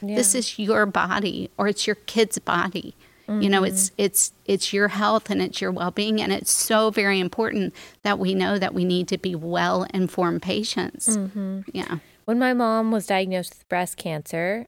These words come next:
Speaker 2: um, you know, they tell you that it's,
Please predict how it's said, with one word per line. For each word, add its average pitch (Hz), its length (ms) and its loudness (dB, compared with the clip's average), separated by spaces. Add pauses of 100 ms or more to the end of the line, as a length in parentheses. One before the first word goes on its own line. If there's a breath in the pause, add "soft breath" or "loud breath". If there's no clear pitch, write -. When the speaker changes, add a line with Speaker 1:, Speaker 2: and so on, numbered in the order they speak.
(100)
Speaker 2:
um, 170 480 -4 (200)
you 233 100 -2
know, 185 380 -2
they 196 220 -4
tell 185 240 -4
you 175 360 -2
that 165 340 -2
it's, - 400 -4